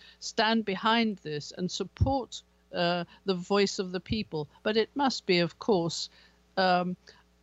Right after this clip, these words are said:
not necessarily absolutely peaceful or passive, but certainly claiming its rights, but in the correct way, in the correct manner, so that eventually we can move towards consensus, 'cause this is what is required,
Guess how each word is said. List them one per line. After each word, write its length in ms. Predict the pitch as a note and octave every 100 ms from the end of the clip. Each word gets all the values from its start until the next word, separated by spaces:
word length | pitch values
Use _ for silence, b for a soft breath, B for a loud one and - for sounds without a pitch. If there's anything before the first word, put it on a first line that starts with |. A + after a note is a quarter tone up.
| _ _ _ _ _ _ -
not 180 | A3 -
necessarily 480 | G#3+ - G#3 G3+ -
absolutely 560 | F#3+ - F#3+ F3+ - E3+
peaceful 480 | - G3+ - F#3
or 140 | F3 E3
passive, 680 | - F3+ F3+ - D#3 F3+ - B B -
but 180 | G3+ -
certainly 720 | - C4+ - A3+ G#3+ G#3 G#3 b _ -
claiming 460 | A3 A#3 A3 G3+
its 260 | F#3 D3+ G3+
rights, 400 | G3 E3+ - -
but 220 | G3 F#3+
in 200 | G3 F#3+
the 60 | F#3
correct 540 | - F#3+ F#3 E3+ -
way, 340 | F3+ E3 D3+ D3+
in 60 |
the 60 | D#3
correct 380 | - E3+ E3 D#3
manner, 320 | D#3 D3+ D3
so 180 | - F3+
that 160 | F3 -
eventually 680 | E3 E3 G3 A3+ - D#3+
we 180 | D3+ D#3
can 260 | - D#3+ D#3+
move 300 | F3 E3 -
towards 380 | F3+ F3 F3+ -
consensus, 880 | A3 G3+ - C4+ C#4+ - A#2+ - - b b -
'cause 180 | F3
this 160 | G3+ -
is 140 | A#3
what 180 | F3+ E3
is 160 | E3 -
required, 680 | F3 - G3 G3+ C3+ -